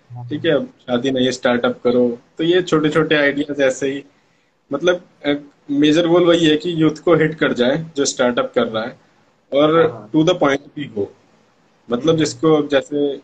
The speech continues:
Speaker 2: अभी माँ बाप बोल रहे हैं, "शादी कर लो," और वो startup कर रहा है, तो उसको ऐसा टी-शर्ट हिट करेगा कि शादी नहीं, startup करो, यार, ये दिखाता हूँ घर वालों को पहन के।
Speaker 1: हाँ,
Speaker 2: ऐसी
Speaker 1: हाँ।
Speaker 2: प्यार नहीं फंडिंग चाहिए।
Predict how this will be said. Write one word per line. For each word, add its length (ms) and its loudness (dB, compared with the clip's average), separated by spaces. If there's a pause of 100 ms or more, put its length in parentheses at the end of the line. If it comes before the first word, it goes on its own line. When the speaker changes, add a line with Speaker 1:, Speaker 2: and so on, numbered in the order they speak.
(240)
Speaker 2:
अभी 200 0
माँ 200 2
बाप 140 4
बोल 180 2
रहे 60 2
हैं, 80 0
"शादी 280 0
कर 140 0
लो," 140 -2
और 220 -4
वो 120 -2
startup 440 -2
कर 140 0
रहा 140 -8
है, 80 -16 (140)
तो 80 -4
उसको 200 -4
ऐसा 500 2
टी-शर्ट 400 -4
हिट 120 -2
करेगा 380 0
कि 100 -6
शादी 320 0
नहीं, 120 4
startup 440 -4
करो, 120 -2
यार, 180 0
ये 160 -2
दिखाता 360 -2
हूँ 80 2
घर 120 0
वालों 260 -6
को 80 -6
पहन 240 -14
के। 400 -20 (400)
Speaker 1:
हाँ, 80 -2
Speaker 2:
ऐसी 160 -2
Speaker 1:
हाँ। 80 -6
Speaker 2:
प्यार 200 4
नहीं 180 0
फंडिंग 400 -14
चाहिए। 500 -4